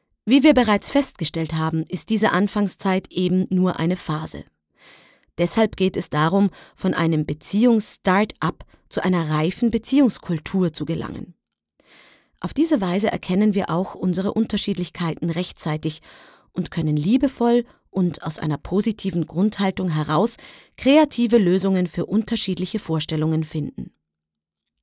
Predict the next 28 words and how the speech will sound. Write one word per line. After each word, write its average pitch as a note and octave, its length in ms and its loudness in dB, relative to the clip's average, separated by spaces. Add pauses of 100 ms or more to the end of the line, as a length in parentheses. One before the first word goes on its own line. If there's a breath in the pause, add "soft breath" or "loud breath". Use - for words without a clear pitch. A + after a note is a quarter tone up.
(1120 soft breath)
Für G3 140 -2
viele D#4 300 4
Paare, F#3+ 440 0
die D#3+ 160 -8
in D#3+ 100 0
langjährigen D#3 680 0
Beziehungen F#3+ 520 0
leben, E3 360 2 (320 loud breath)
die A3 100 -2
gut D4 220 2
funktionieren F#3+ 760 0
oder D#3 280 -2
funktioniert D#3 600 -4
haben, F#3+ 280 2 (420 loud breath)
stellt - 340 2
sich - 160 -2
diese G#3 220 -2
Frage E3+ 340 -4
meistens E3+ 540 -2
erst - 340 -2
dann B3+ 240 8
wieder, G#3+ 300 2 (400 loud breath)
wenn G#3+ 140 4
ein - 160 2
äußerer C#4+ 500 2
Umstand G3+ 640 0
zu - 120 -6
Unruhe A3 580 4